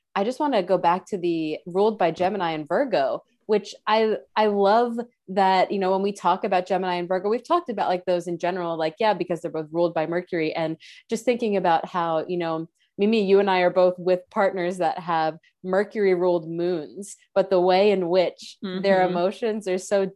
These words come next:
Speaker 1: different and the way their inner selves are so different, like, we see the similarities of Mercury, but remember, like, Gemini, that mutable air, and then versus the mutable earth. And,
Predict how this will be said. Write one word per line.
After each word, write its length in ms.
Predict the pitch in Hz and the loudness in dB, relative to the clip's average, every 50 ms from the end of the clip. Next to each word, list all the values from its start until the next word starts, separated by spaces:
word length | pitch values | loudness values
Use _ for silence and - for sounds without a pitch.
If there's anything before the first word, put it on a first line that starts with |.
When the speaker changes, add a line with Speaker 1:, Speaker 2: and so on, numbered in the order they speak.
| _ - | _ -4
Speaker 1:
different 560 | 185 180 180 - 226 214 220 247 - - - - | -4 -4 -2 -2 0 0 0 0 -2 -6 -6 -4
and 380 | 190 185 180 180 175 - 175 | -4 -2 -2 -4 -6 -2 0
the 80 | 185 180 | 2 2
way 180 | 180 180 175 | 4 4 4
their 160 | 180 180 180 - | 4 2 0 0
inner 240 | - 180 180 180 | 0 -2 -4 -4
selves 300 | 190 - 190 180 175 175 | -4 -2 -2 -4 -2 -2
are 80 | 185 180 | -6 -6
so 260 | 185 - - 185 185 | -6 -2 -2 -2 -2
different, 440 | 185 175 - 175 - - 226 - - | 0 -2 -6 -6 -6 -6 -8 -6 -4
like, 200 | 175 160 160 - - - - - - _ _ _ _ - | -4 -4 -4 -6 -10 -18 -20 -20 -20 _ _ _ _ -6
we 180 | 220 226 247 | -2 -2 -2
see 280 | 233 - - - 226 269 | -2 -4 -4 -2 -2 0
the 120 | 262 262 | 0 -2
similarities 640 | 254 - 214 196 190 180 175 185 196 202 190 180 170 170 - - | 0 0 0 0 2 2 2 2 2 2 2 0 0 -2 0 0
of 160 | 196 208 202 | 0 0 0
Mercury, 520 | 208 190 170 170 - _ 165 165 160 160 | -2 -4 -4 -6 -6 _ -6 -4 -2 -2
but 200 | 156 - 170 - | -2 -2 -2 0
remember, 400 | 175 170 175 180 180 180 175 170 | 0 0 0 -2 -2 0 0 0
like, 200 | 160 151 156 156 _ _ _ - _ _ _ _ _ _ _ _ _ - | 0 -2 -4 -4 _ _ _ -20 _ _ _ _ _ _ _ _ _ 0
Gemini, 440 | 214 202 208 208 190 180 170 165 | 2 2 2 2 0 0 -2 -2
that 320 | 165 151 160 156 156 - - | 0 0 2 2 0 0 -2
mutable 360 | 220 220 208 196 170 175 165 - | -2 0 0 0 0 -2 -2 -2
air, 360 | 185 180 190 196 180 170 160 - | 0 0 2 2 2 2 0 -2
and 120 | 165 170 | -4 -6
then 120 | 170 170 165 | -6 -6 -6
versus 300 | 190 190 190 - 190 180 | -6 -6 -6 -8 -6 -4
the 80 | 185 | -2
mutable 440 | 175 175 175 170 165 156 160 147 - - | 0 0 0 0 0 0 -2 -4 -2 0
earth. 280 | 170 180 160 147 147 - | 0 2 2 0 -2 -2
And, 360 | - 180 165 165 160 156 156 | -2 -2 -2 -2 -4 -6 -8